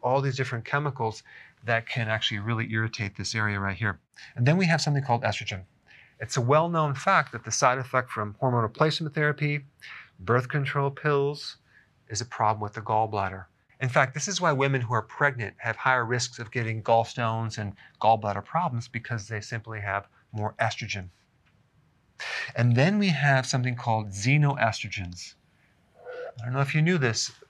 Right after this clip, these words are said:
but the chemicals in our environment, pesticides, insecticides,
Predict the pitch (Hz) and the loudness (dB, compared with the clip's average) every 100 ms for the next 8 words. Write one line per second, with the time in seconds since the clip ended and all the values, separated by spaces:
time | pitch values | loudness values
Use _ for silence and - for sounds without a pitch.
0 | 107 123 117 113 - - _ - - - | -4 4 6 6 0 -10 _ -20 -20 -20
1 | _ - 127 - 190 202 170 147 151 135 | _ -6 -2 6 8 8 4 2 4 4
2 | 120 120 113 104 87 - - _ _ - | 4 4 4 0 -6 -14 -20 _ _ 0
3 | 120 - 123 131 123 135 139 113 101 113 | 2 2 2 4 4 0 0 0 0 -4
4 | - 113 101 101 104 | 0 2 2 -2 -6